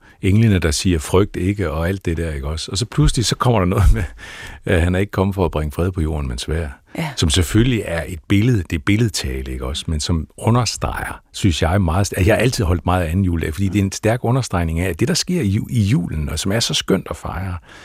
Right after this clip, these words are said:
Speaker 1: det, det, øhm, hvad skal vi sige, det har en, det er ikke bare til sådan en almindelig hyggefest, og du ved, sådan,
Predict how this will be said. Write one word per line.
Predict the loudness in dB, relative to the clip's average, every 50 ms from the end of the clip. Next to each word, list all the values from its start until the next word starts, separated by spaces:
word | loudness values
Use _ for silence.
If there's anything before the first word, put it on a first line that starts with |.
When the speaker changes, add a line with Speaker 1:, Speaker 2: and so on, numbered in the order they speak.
| -20 -20 -20 -20 -20 -20 -20 -20 _ 0 2
Speaker 1:
det, | 2 2 2 -2 -6 -6 -2 0
det, | 2 2 2 2 2 2
øhm, | 2 2 0 -2 -4 -6 -10 -8 -6 -6 -6 -6 -10 _ _ -6
hvad | -6 -6
skal | -4 -2
vi | -4 -4
sige, | -2 -2 0
det | 0 2 2
har | 2 2 0 0
en, | 0 0 0 0 -2 -4 -8 -14 -20 -20 -20 -20 -20 -20 -20 -20 -10 -2 2
det | 4
er | 4
ikke | 4 4 0
bare | 0 0 0 2 2 2 0 -2 -4 -8
til | -8 -6 -4 -4
sådan | -4 -2 -4 -2
en | 0
almindelig | 0 2 2 4 2 2 2 0 0
hyggefest, | 0 0 0 0 0 -2 -4 0 0 2 2 0 -2 -6 -6
og | -4 -2 0 0 0 -2 -2 -4 -6 -10 -12 -16 -16 -14 -8 -2
du | -2
ved, | 0 0
sådan, | 0 0 0 0 0 0 -2 -4 -6